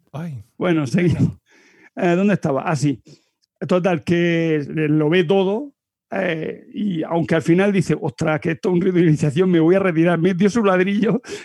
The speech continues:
Speaker 2: pero que se ve que no, se ve que la oyeron, la pillaron. Obviamente eso es un grave delito, ¿vale? El, el pi-, el descubrir, a, o sea, el ver un
Speaker 1: Claro.
Speaker 2: rito de iniciación sin estar invitada a él,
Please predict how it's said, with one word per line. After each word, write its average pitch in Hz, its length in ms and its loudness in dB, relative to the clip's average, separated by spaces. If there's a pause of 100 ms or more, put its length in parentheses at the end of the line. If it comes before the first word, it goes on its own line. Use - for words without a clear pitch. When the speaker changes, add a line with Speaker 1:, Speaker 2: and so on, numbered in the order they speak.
(120)
Speaker 2:
pero 160 200 2
que 160 120 0
se 175 160 0
ve 180 140 2
que 175 120 0
no, 156 260 0
se 139 180 -2
ve 175 80 4
que 175 80 2
la 151 80 4
oyeron, 139 420 -6 (100)
la 170 140 -6
pillaron. 156 440 -4 (1200)
Obviamente 196 500 2
eso 208 140 0
es 160 80 -2
un 170 100 2
grave 185 240 2
delito, 185 540 0 (300)
¿vale? 165 400 -4 (260)
El, 160 280 -8
el 156 200 -4
pi-, 151 280 -6
el 165 140 -2
descubrir, 156 540 0
a, 170 160 -2
o - 80 -10
sea, 160 140 -6
el 180 180 -10
ver 165 220 -2
un 170 60 4
Speaker 1:
Claro. 156 140 2
Speaker 2:
rito 165 100 0
de 165 60 4
iniciación 170 480 0 (220)
sin 190 260 2
estar 147 260 -2
invitada 156 420 2
a 170 100 2
él, 214 220 -2